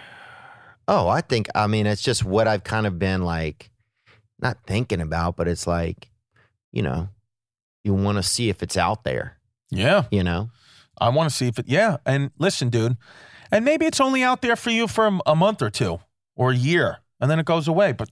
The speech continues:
Speaker 2: you know, nothing lasts
Speaker 1: But I
Speaker 2: forever.
Speaker 1: might wanna get that, I think I would like to get that marriage.
Speaker 2: You wanna get married. See, because I had children first, I don't wanna get married.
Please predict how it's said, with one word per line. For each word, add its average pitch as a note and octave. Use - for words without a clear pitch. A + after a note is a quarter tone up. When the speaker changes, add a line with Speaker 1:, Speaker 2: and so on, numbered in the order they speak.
Speaker 2:
you C#3+
know, F3+
nothing G3+
lasts B2+
Speaker 1:
But A2+
I -
Speaker 2:
forever. B2+
Speaker 1:
might A2
wanna G#2+
get G#2+
that, D2
I F2+
think G#2
I A2
would G#2
like G#2
to -
get E2+
that C#2
marriage. D2+
Speaker 2:
You C3
wanna C#3
get B2
married. G2
See, -
because D#3
I F#3+
had E3
children D#3+
first, F3
I C#3+
don't C#3+
wanna C#3
get B2+
married. A2